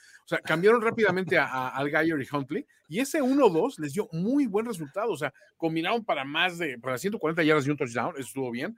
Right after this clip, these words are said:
Cordagoto aportó el suyo, y, o sea, pian pianito contra una defensiva que sí, eh, en efecto, estaba muy, muy tocada, aún así, pues, sacaron una victoria que es importante, ¿no? O sea, anímicamente,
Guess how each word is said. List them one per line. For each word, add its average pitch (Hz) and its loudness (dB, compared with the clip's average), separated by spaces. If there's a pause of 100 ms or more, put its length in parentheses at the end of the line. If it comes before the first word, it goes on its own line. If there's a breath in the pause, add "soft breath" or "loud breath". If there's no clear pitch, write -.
(200 soft breath)
Cordagoto 156 2
aportó 123 0
el 147 2
suyo, 143 2 (400 soft breath)
y, 170 -6 (200)
o 143 -8
sea, 151 8
pian 247 0
pianito 208 2
contra 156 0
una 302 2
defensiva 160 2
que 123 -8
sí, 147 -4
eh, 123 -6
en 127 0
efecto, 131 0
estaba 127 -2
muy, 165 4
muy 147 0
tocada, 123 -4 (380 soft breath)
aún 139 -2
así, 170 -6
pues, - -14
sacaron 139 -4
una 180 -4
victoria 143 -6
que - -20
es - -10
importante, 143 -6
¿no? 113 -10
O 139 -10
sea, 131 -6
anímicamente, 143 0